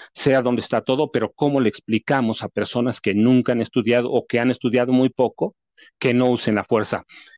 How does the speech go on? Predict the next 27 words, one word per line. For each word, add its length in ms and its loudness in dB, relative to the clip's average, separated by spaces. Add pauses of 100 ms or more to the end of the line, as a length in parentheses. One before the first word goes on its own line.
(140)
Eh, 480 2
e-, 240 2
este 460 2
es 120 -2
el 140 -2
caso 380 -2
que 120 -2
me 100 2
movió 400 2
y 400 -2 (420)
verdaderamente, 760 0
pero 400 0 (2500)
es, 260 2
ah, 280 4 (500)
es 200 0
indigno, 560 2
verdader-, 440 0
es 160 0
deshumanizado. 920 2
Miren, 300 4
lo 100 0
que 120 0
ha 60 4
hecho, 240 -4
hecho 240 0
el 60 0
sistema 560 0